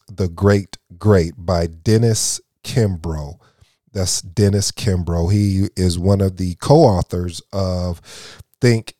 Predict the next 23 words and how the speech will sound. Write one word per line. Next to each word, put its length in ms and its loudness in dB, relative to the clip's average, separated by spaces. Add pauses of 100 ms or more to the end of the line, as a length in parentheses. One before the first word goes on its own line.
and 180 -4
Grow 240 4
Rich, 460 2 (100)
A 160 -2
Black 380 -4
Choice. 560 -4 (440)
Is, 200 -6 (160)
um, 400 -8
really, 360 4
really, 360 0
I 80 -6
mean, 240 -4
he's, 340 -6 (260)
he's 200 -12
one 160 -6
of 60 -8
my 160 -6
favorite 360 -12
authors, 600 -12 (500)
um, 600 -10 (220)
up 200 -16
there, 160 -6
'cause 400 -4